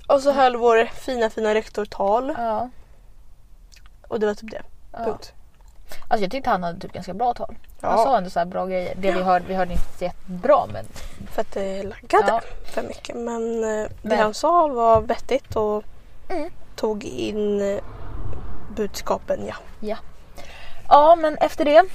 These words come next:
Speaker 2: så killarna, eller Anva-, Anvat <laughs> gjorde mat till de andra.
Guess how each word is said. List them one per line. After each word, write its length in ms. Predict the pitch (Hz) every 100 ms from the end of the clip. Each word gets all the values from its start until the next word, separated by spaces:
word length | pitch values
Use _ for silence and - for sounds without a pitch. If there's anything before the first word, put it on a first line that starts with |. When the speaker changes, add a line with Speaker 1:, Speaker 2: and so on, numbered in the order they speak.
| - - -
Speaker 2:
så 360 | - 285 269 254 -
killarna, 460 | - 269 247 254 269 - - - -
eller 140 | - 233
Anva-, 340 | 262 269 - - -
Anvat 340 | - 233 - -
<laughs> 40 | 269 240 - - - - - - - - - - - - - - 494 659 622 571 508 - -
gjorde 260 | 294 302
mat 260 | 233 214 262
till 440 | - 277 254 254 - - - -
de 140 | 240
andra. 240 | 202 214